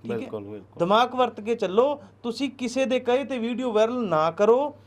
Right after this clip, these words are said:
Speaker 1: ਜੇ, ਹਾਂ, ਜੇ ਪੋਲੀਟੀਕਲ ਲੀਡਰ ਵੀ ਨੇ, ਜੇ ਉਹਨਾਂ ਨੇ ਕਰਨੀ ਹੈ, ਤਾਂ ਤੁਸੀਂ ਆਪ ਕਰੋ।
Speaker 2: ਹੂੰ।
Speaker 1: ਤੁਸੀਂ ਕਿਸੇ ਦੇ ਮੋਢੇ 'ਤੇ ਬੰਦੂਕ ਕਿਉਂ ਧਰ ਰਹੇ ਹੋ? ਜੀ।
Speaker 2: ਤੇ ਦੂਸਰੇ ਨੰਬਰ 'ਤੇ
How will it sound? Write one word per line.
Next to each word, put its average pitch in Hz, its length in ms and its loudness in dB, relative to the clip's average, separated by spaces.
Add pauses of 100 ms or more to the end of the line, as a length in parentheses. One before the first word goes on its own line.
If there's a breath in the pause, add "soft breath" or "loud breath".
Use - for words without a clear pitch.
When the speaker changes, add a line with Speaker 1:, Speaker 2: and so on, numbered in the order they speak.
(300 loud breath)
Speaker 1:
ਜੇ, 233 240 2
ਹਾਂ, 175 260 4
ਜੇ 165 160 -2
ਪੋਲੀਟੀਕਲ 285 440 -4
ਲੀਡਰ 269 240 -2
ਵੀ 269 120 -2
ਨੇ, 269 160 0
ਜੇ 254 140 0
ਉਹਨਾਂ 302 140 0
ਨੇ 311 80 0
ਕਰਨੀ 269 280 2
ਹੈ, 285 40 -2
ਤਾਂ 247 120 -8
ਤੁਸੀਂ 269 240 -2
ਆਪ 285 200 2
ਕਰੋ। 277 160 2
Speaker 2:
ਹੂੰ। 107 640 -16
Speaker 1:
ਤੁਸੀਂ 254 180 -10
ਕਿਸੇ 269 320 -2
ਦੇ 277 80 2
ਮੋਢੇ 269 240 0
'ਤੇ 269 80 -4
ਬੰਦੂਕ 240 320 -4
ਕਿਉਂ 220 140 -2
ਧਰ 196 140 0
ਰਹੇ 117 120 -12
ਹੋ? - 720 -20
ਜੀ। 127 80 -20 (360 soft breath)
Speaker 2:
ਤੇ 160 100 -6
ਦੂਸਰੇ 143 420 -8
ਨੰਬਰ 139 320 -4
'ਤੇ 135 360 -8